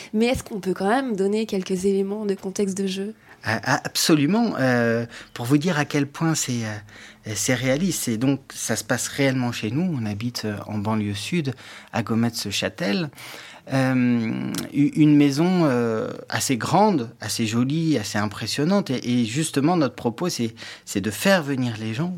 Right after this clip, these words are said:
Speaker 2: pour qu'ils nous aident à retrouver un fossile humain sur lequel je travaillais et qui a disparu. Euh, le crâne de l'homme de Flores.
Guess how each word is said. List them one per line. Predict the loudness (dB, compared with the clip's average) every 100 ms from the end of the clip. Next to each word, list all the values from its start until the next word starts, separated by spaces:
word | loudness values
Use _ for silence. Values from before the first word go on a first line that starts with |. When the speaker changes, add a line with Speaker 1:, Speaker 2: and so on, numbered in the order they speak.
| -10
Speaker 2:
pour | -14 -10
qu'ils | -2
nous | 0 2 2
aident | 2
à | 0
retrouver | -2 -6 -4 -2 -2
un | -2
fossile | -2 -2 0 0
humain | 2 0
sur | -4 -6
lequel | -4 0 0
je | -2
travaillais | -2 -2 0 0 0 -2 -10 -14 -6 -2
et | 0
qui | 2
a |
disparu. | 2 0 2 2 2 -6 -14 -20 -20 -8
Euh, | -2 0 0
le | -2
crâne | 2 2 2
de |
l'homme | 0 0 -2
de | -4
Flores. | -4 -2